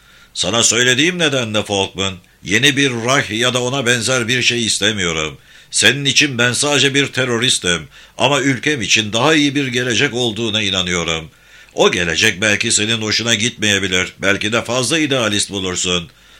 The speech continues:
Ama emin olduğum bir şey var. Kesser gibilerin o gelecekte yeri yok. Geçmişin yanlışlarının yinelenmesini istemiyorum. Çünkü eğer yinelenirse bir daha hiç Almanya olmaz.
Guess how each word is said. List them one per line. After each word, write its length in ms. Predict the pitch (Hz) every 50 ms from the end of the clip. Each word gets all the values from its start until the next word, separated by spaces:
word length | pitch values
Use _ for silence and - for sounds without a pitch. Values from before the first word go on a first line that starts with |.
| - _ -
Ama 200 | 104 120 131 120
emin 340 | 120 139 139 170 175 160
olduğum 460 | 147 151 147 139 127 147 151 135 120 117
bir 160 | 123 117 -
şey 240 | - 101 104 95 82
var. 260 | 80 82 82 - - - - - - -
Kesser 480 | - 160 190 175 - - - 104 98 87
gibilerin 580 | 87 95 90 90 85 85 85 85 90 90 - -
o 180 | - 160 175
gelecekte 520 | 143 127 131 139 127 117 123 113 - - 127
yeri 300 | 117 95 92 85 87 92
yok. 280 | 90 82 80 78 71 - - - - - - - -
Geçmişin 540 | 87 107 104 - - 104 113 - 120 151 143
yanlışlarının 720 | 113 101 95 92 90 92 92 - - 92 90 82 80 92
yinelenmesini 840 | 95 90 90 113 113 117 113 117 117 117 113 113 117 107 110 113 117
istemiyorum. 840 | 104 92 82 - - 82 95 101 98 90 85 80 80 80 78 71 67 - _ - - - - - - - -
Çünkü 320 | - 160 202 214 175 151
eğer 380 | - - 147 170 170 165 156 123
yinelenirse 840 | 110 104 131 143 143 139 135 147 156 165 165 147 - 139 120 110
bir 200 | 139 160 151 139
daha 200 | 135 139 135 120
hiç 220 | 110 156 202 - 98
Almanya 500 | 104 127 123 104 104 117 117 107 107 101
olmaz. 560 | 98 95 95 92 85 87 85 82 78 - -